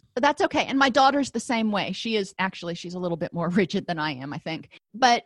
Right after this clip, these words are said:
planning is something that we do happily, and that way other people don't have to do it. We just kinda make the executive decisions. Problem solving. Encourage people to tap into that creative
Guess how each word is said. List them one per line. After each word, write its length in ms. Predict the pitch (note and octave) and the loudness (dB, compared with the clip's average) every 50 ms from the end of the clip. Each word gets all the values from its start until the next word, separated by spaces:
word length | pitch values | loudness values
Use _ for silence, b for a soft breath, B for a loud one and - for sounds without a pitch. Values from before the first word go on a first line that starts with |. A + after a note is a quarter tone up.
| _ _ - | _ _ -8
planning 480 | - C4+ C#4 C#4+ C#4+ D4 D#4 D4+ C#4 | -2 0 2 2 2 2 0 -2 -2
is 160 | G#3 A3+ A3+ | -2 -4 -2
something 320 | - C4 B3 B3+ - C4 A#3+ | -2 -2 -2 -2 -2 -2 -2
that 160 | G#3+ - - | -2 -4 -4
we 240 | G3 G#3+ C4+ D4+ D#4 | -2 0 0 0 0
do 260 | A#3+ B3+ A#3 A#3 A#3 | 0 0 0 0 -2
happily, 800 | A3+ - - B3 A#3+ C#4+ D4 - - F#3+ E3 E3 D3+ C#3+ D#3+ G3 B B B B B B _ - | -2 -2 0 2 2 2 2 -2 -4 -4 -4 -2 -4 -4 -4 -6 B B B B B B _ -2
and 580 | G#3+ G#3+ G#3 G3+ G#3 G3+ G3 G3 G3 F#3+ F#3+ - _ _ _ - | 0 2 2 2 2 0 0 -2 -4 -6 -8 -10 _ _ _ 0
that 200 | G#3+ A3 - G3 | 2 2 2 2
way 140 | G#3+ G3+ - - | 0 0 0 0
other 200 | A3 G#3+ A#3 A3+ | 0 0 0 -2
people 320 | - A#3+ G#3 - G3+ G3+ | -2 -6 -8 -6 -6 -6
don't 260 | F#3 G3+ F3+ - F3 | -4 -4 -6 -6 -4
have 180 | G3 F#3 F3+ - | -6 -6 -6 -6
to 100 | - F#3+ | -6 -8
do 220 | E3+ F#3 D#3+ C#3 | -6 -4 -4 -4
it. 120 | A#2 - - | -6 -6 -8
We 120 | D#3+ D3+ | -10 -10
just 180 | F3+ F3+ - - | -10 -10 -8 -6
kinda 380 | G3 E3 F3 F3+ F3 F#3 F3+ - _ _ _ _ _ - | -4 -4 -2 -2 -4 -4 -6 -10 _ _ _ _ _ -4
make 300 | F#3 G3 G3 F#3+ F#3 - _ _ _ _ _ - | 0 2 2 2 2 -2 _ _ _ _ _ 0
the 100 | G#3 F#3 | 0 2
executive 480 | F3 F3+ G3 F#3 - - F#3 F3 D#3+ | 2 2 0 -2 0 0 -2 -2 -2
decisions. 600 | E3+ F3+ - - G3+ F3+ - C#3 C#3+ D#3 - - B B B _ | -4 -2 2 2 2 2 2 -2 -6 -8 -10 -14 B B B _
Problem 420 | - - D#4 F4 F#4 F#4 F#4 F4+ E4 | 2 6 6 6 6 6 2 -2 0
solving. 640 | - F#4 D4 D4+ D4 B3+ B3 A3+ F#3 - F#3+ G3+ - _ _ - - - | 4 4 6 6 6 6 4 2 0 -2 -6 -10 -14 _ _ -20 -12 -6
Encourage 640 | A#3+ C#4 C#4 - - - G4 G4+ C5 C5+ C#4 - - | -6 -6 -4 -4 -2 0 2 4 4 4 2 0 -4
people 380 | - D4+ D4+ C#4+ - D4+ D4 - | -4 -4 -2 0 2 2 2 0
to 300 | - - - C4+ B3+ A#3+ | 0 -4 -2 -2 -2 -4
tap 380 | - - - - C#4 C#4+ C#4+ - - | -6 -8 -4 -2 0 0 0 0 0
into 280 | C#4 D4 D4 - - A#3+ | 0 2 2 0 0 0
that 200 | A3+ - - - | 0 0 0 -6
creative 920 | - - A#3+ A3 G#3+ A3 G#3+ G#3 A#3 A#3 A#3+ A#3 A#3 A3+ A3+ G#3 - | -8 -6 -4 -2 0 2 2 2 2 2 2 2 4 2 0 -2 -4